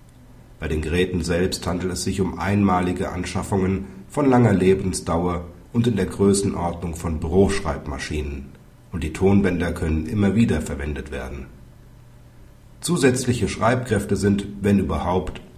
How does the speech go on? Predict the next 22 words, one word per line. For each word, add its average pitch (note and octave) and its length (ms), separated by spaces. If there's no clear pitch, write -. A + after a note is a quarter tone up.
nur D3 180
wegen B2 240
des - 200
größeren F2+ 680
Umfangs F2+ 640
der D2+ 140
Protokolle E2 580
in D#2+ 180
erträglicher E2+ 680
Zahl E2 300
erforderlich, F2 760
und B2+ 140
besonders G#2+ 500
hohe E2+ 240
Anforderungen F#2 880
technischer F2+ 560
Art D#2 300
werden D2 260
an F2+ 160
sie A2+ 120
nicht F#2+ 340
gestellt. - 500